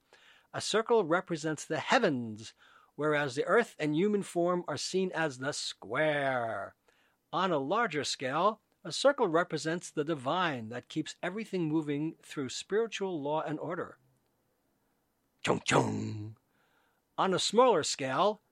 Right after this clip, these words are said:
a circle represents our own individual spiritual force that keeps us evolving.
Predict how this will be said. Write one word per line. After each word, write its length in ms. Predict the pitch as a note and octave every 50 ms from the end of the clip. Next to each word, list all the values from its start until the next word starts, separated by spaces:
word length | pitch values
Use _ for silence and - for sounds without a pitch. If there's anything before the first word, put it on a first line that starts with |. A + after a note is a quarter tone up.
| _ _ -
a 60 | - -
circle 380 | - - A#3 B3 - A3+ F#3+
represents 600 | D#3+ E3 F3 F3 - D#3+ C3+ D#3+ E3+ F3 E3 - -
our 340 | E3 D3+ D#3+ D#3+ E3 D#3+ D#3 -
own 240 | F3+ G3 A3 A3 G#3+
individual 640 | A3 G3+ G3+ G3 F#3 F3+ D#3+ F3 F3 E3+ F3+ F#3 F3+
spiritual 540 | D#3+ - - - F#3 G3 G3+ G3 - G3 F#3
force 400 | - - - F3 E3+ C#3+ B2+ -
that 160 | - C3+ C3
keeps 240 | - - E3 E3 -
us 180 | E3 D#3 - -
evolving. 580 | D#3 C#3 D3+ D3+ D#3+ D#3+ C#3 B2+ A2 F#2+ -